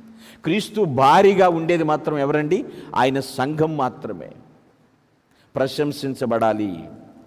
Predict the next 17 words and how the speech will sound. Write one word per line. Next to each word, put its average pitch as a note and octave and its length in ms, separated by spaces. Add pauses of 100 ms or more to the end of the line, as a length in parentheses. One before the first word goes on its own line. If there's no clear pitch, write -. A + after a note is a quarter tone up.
(200)
ఎంతో C#3 300
గొప్ప C3+ 320
ధన్యత C#3+ 460
ఇచ్చాడు. A#2+ 400 (920)
ప్రియులరా, C3 500 (360)
ఈ C#3+ 140
శూనేమీయురాలని E3 1300 (280)
ప్రశంసించదగిన F#3 1040
తల్లి E3+ 540 (100)
అని C#3+ 120
ఎందుకు D#3 300
అంటున్నానో C#3 440
మీకు C3 220
వివరిస్తాను. G#2 760 (720)
ఏ D3+ 200
విధంగా G#3 600 (260)
ఆమె F3+ 400